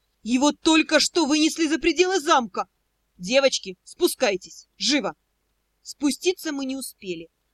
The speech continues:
Появилось два оборотня из грифонов, подхватили нас и опустили вниз, освободив узкую лестницу для вбегающего по ней отряда ночной стражи. Но что там происходило, мы уже не видели. Очень осторожно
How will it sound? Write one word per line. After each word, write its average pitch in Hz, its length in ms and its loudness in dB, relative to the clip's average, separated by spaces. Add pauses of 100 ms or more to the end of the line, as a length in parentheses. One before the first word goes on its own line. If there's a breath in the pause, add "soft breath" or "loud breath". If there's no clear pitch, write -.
(180)
Появилось 285 560 -2
два 285 300 2
оборотня 247 680 -2
из 330 160 -4
грифонов, 233 560 -2 (340)
подхватили 277 680 -2
нас 302 400 -2 (220)
и 285 220 0
опустили 359 520 -2
вниз, 233 540 -8
освободив 247 640 0 (100)
узкую 339 440 2
лестницу 208 640 -6 (180)
для 226 180 4
вбегающего 226 720 0
по 233 180 0
ней 269 240 -2
отряда 294 500 -2
ночной 302 360 -4
стражи. 175 480 -4 (440)
Но 294 280 2
что - 220 -2
там 320 180 0
происходило, 311 720 0 (220)
мы 285 160 2
уже 277 180 2
не 262 160 -2
видели. 170 420 -10 (340)
Очень 254 380 2
осторожно 254 640 0